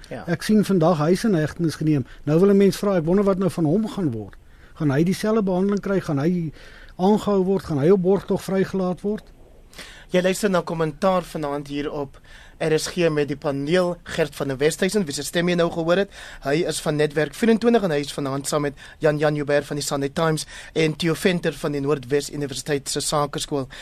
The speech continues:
Speaker 1: My paneel, jy kan vir ons S M S stuur, vier vyf sewe sewe nul is die nommer en ek het ook op Facebook geskryf sodat jy daar vir ons kan vra of kommentaar stuur oor die onderwerpe wat ons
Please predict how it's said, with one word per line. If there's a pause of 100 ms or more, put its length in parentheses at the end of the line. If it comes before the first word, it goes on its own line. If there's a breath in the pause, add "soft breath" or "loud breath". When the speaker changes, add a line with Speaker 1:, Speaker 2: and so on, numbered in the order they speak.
(160 loud breath)
Speaker 1:
My
paneel,
jy
kan
vir
ons
S
M
S
stuur, (240 loud breath)
vier
vyf (120)
sewe
sewe
nul (280 loud breath)
is
die
nommer
en
ek
het
ook
op (160)
Facebook
geskryf (240 loud breath)
sodat
jy
daar
vir
ons (320 loud breath)
kan
vra
of
kommentaar
stuur
oor
die
onderwerpe
wat
ons